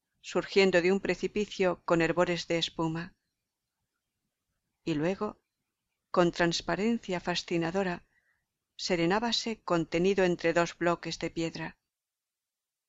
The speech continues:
Los soldados, atraídos por la pureza cristalina del agua, más que por la sed, bebieron a grandes sorbos, mojándose entre chanzas.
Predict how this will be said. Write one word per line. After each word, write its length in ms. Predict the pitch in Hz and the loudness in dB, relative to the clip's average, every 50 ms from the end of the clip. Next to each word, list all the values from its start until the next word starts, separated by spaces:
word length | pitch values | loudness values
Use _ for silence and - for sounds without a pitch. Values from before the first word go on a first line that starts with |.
| _ _ _ _ _ _ _ _ _ _ _ _ _ _ _ _ _ _ _ _ _ _ _ _ _ _ _ _ _ _ _ _ _ _ _ - | _ _ _ _ _ _ _ _ _ _ _ _ _ _ _ _ _ _ _ _ _ _ _ _ _ _ _ _ _ _ _ _ _ _ _ -2
Los 200 | 196 190 185 - - | 0 0 0 -2 -4
soldados, 720 | - 180 165 160 165 208 233 247 - 233 233 226 - - _ _ _ _ _ _ _ _ _ _ _ _ _ | -4 -4 -2 -2 -2 -2 -2 -2 -4 -6 -8 -8 -10 -14 _ _ _ _ _ _ _ _ _ _ _ _ _
atraídos 580 | - 180 180 - 175 180 214 247 - 254 - | -2 -2 0 0 0 0 0 0 -2 -4 -4
por 160 | - - 180 170 | -2 -2 -2 0
la 140 | 170 160 - | -2 -2 -2
pureza 380 | 170 165 220 233 - - 190 | -2 -2 0 -2 -2 -4 -6
cristalina 600 | - - 170 165 - - 165 170 196 220 208 180 160 | -4 -2 -2 -2 -2 -2 -2 0 2 2 2 0 0
del 160 | 156 151 160 | -2 -2 -2
agua, 380 | 180 180 - 180 160 156 - _ _ _ _ _ _ _ _ _ _ _ _ _ _ _ _ | -4 -4 -2 -2 -2 -2 -4 _ _ _ _ _ _ _ _ _ _ _ _ _ _ _ _
más 300 | 165 175 220 240 - - | -4 -4 -4 -4 -6 -8
que 140 | - - - | -10 -12 -8
por 200 | - 156 156 151 | -6 -6 -6 -4
la 120 | 135 143 | -6 -6
sed, 300 | - - 180 165 - _ _ _ _ _ _ _ _ _ _ _ _ _ _ _ _ _ _ _ _ _ _ _ - | -4 -4 -4 -4 -4 _ _ _ _ _ _ _ _ _ _ _ _ _ _ _ _ _ _ _ _ _ _ _ 0
bebieron 440 | 180 180 175 214 240 240 262 240 214 | 0 0 2 2 0 2 2 2 2
a 80 | 165 | 2
grandes 420 | 160 165 175 180 175 156 165 151 - | 2 2 2 2 2 0 -2 -2 -2
sorbos, 600 | - 160 151 156 156 - 156 156 - - - _ _ _ _ _ _ _ _ _ _ _ _ _ _ _ _ _ _ _ | 0 0 0 0 -2 -4 -8 -8 -10 -12 -14 _ _ _ _ _ _ _ _ _ _ _ _ _ _ _ _ _ _ _
mojándose 720 | - 175 165 - - 175 170 170 165 165 160 - 185 165 | -2 -2 -2 2 4 4 4 4 2 0 -2 -2 -2 -2
entre 240 | 160 156 - 151 165 | -2 -2 -2 -4 -6
chanzas. 680 | - - 160 156 160 - - 165 170 - - - _ | -4 -4 -4 -4 -6 -6 -10 -10 -10 -10 -12 -12 _